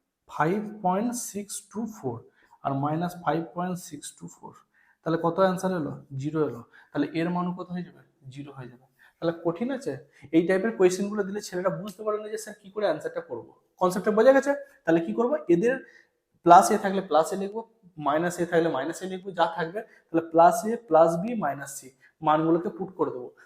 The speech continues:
পুট করার মান যদি জিরো চলে আসে, তাহলে এ কিউ প্লাস বি কিউ, এখানে মাইনাস দিচ্ছে না প্লাস দিচ্ছে, তোমার দেখার দরকার নাই।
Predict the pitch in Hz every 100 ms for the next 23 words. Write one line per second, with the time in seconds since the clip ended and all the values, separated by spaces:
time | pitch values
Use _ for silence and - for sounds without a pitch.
0 | _ - 190 - 196 196 196 196 190 160
1 | 170 208 202 196 254 302 - _ 170 170
2 | 170 - 208 - 196 175 175 202 202 -
3 | 196 175 175 190 185 185 196 - 175 175
4 | 175 185 185 156 151 170 156 156 139